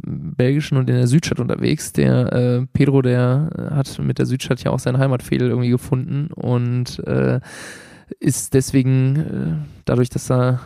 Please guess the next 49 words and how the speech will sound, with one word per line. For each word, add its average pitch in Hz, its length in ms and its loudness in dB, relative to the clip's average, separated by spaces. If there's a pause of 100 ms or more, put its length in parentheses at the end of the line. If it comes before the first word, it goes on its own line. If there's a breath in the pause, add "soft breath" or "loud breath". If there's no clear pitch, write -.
(280 loud breath)
die 135 80 -8
pittoresken - 640 -8
kleinen 123 320 2
Gassen 135 480 4
und 131 360 4
Außengastro 135 840 2
und 131 180 0
wenn 127 300 2
der 123 100 4
Sommer 135 240 4
ausbricht, - 480 -2
dann 131 80 -2
ist 139 100 -6
das, 127 100 -2
glaub 131 120 -2
ich, 127 60 -6
das 131 100 -4
Schönste, 139 300 -4
was 123 80 0
es 120 100 -8
gibt. - 200 -2 (540 loud breath)
Der 127 200 2
Gute 131 240 4
hat 135 100 4
zwar 135 140 0
eine 127 80 4
Dachgeschosswohnung, 143 880 2
äh, 131 480 2 (180)
und, 123 480 -2
äh, 131 300 2
das 131 180 -6
kann 131 300 -2
lecker 131 300 0
warm 143 180 0
da 120 60 0
oben 117 200 -2
werden, 120 340 -2
aber 147 360 4 (380 loud breath)
das 131 240 0
bringt 175 200 4
ihn 160 80 4
dazu, 131 220 0
dass 135 180 0
er 139 220 2
viel - 400 0
öfter - 280 4
noch 127 160 2
unten 151 300 2
ist - 340 -2